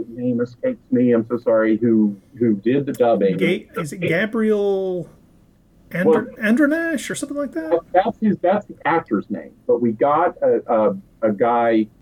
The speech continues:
Speaker 1: locally in Los Angeles when we were in post-production.
Speaker 2: Oh, to dub him.
Speaker 1: And to dub the voice.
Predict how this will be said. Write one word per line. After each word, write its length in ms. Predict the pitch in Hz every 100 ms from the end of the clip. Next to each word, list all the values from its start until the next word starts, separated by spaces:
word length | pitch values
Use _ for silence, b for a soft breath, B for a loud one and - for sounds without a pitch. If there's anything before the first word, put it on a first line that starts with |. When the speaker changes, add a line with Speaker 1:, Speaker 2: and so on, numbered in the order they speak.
| _
Speaker 1:
locally 520 | 135 135 135 139 117
in 120 | 113 107
Los 220 | 104 -
Angeles 480 | 117 104 92 92 -
when 160 | 101
we 120 | 101
were 100 | 98
in 40 | 95
post-production. 760 | 120 127 - 101 87 - 98 135
Speaker 2:
Oh, 180 | 220 214
to 120 | 180
dub 260 | 156 208
him. 400 | 147 147 - - _ _ -
Speaker 1:
And 180 | 107 98
to 100 | 104
dub 460 | 95 120 131 131
the 80 | 117
voice. 640 | 104 110 117 95 80 85